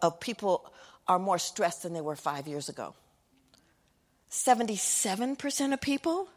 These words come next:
are experiencing physical symptoms, headaches, fatigues, stomach issues,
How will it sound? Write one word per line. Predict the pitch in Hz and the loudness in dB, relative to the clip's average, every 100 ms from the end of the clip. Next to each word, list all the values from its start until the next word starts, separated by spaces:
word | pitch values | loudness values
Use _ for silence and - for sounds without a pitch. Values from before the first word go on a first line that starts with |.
| _ _ _ _ - - _ _ _ _ _ - | _ _ _ _ -20 -20 _ _ _ _ _ 2
are | 214 | 4
experiencing | 202 - - 226 202 196 185 | 6 2 0 2 2 0 -2
physical | - 208 262 - | -2 -2 -2 -2
symptoms, | 277 - 170 - 156 190 - - _ _ - _ _ _ _ _ | 0 2 0 -2 -2 -2 -4 -6 _ _ -20 _ _ _ _ _
headaches, | - 190 175 151 - - - - _ _ _ _ _ | 0 2 2 -2 -6 -18 -20 -20 _ _ _ _ _
fatigues, | - 180 - 180 156 - - - _ _ _ _ | -8 -4 -2 -2 -4 -8 -14 -16 _ _ _ _
stomach | - - - _ _ _ _ _ _ 208 190 180 165 | -6 -6 -6 _ _ _ _ _ _ 0 0 -2 -4
issues, | 156 - 143 - | -4 -4 -6 -12